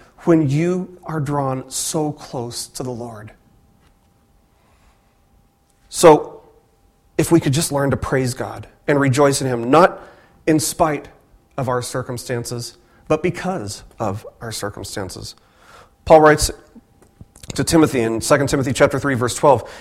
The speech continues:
"Indeed, all who desire to live godly in Christ Jesus will be persecuted." Let me say that again. Don't miss this.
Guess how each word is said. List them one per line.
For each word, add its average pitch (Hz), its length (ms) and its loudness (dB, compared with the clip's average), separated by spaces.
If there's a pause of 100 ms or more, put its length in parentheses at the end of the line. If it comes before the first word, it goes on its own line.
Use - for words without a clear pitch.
(120)
"Indeed, 156 460 6
all 196 500 4
who 175 160 2
desire 151 460 0
to 139 120 -4
live 131 240 0
godly 120 460 0 (160)
in 123 100 -8
Christ 117 360 -6
Jesus 101 420 -8 (320)
will 120 120 -8
be 113 100 -10
persecuted." - 680 -18 (400)
Let - 20 -12
me 139 60 -10
say 165 100 -2
that 160 100 6
again. 180 300 4
Don't 139 160 2
miss 170 160 4
this. - 200 -8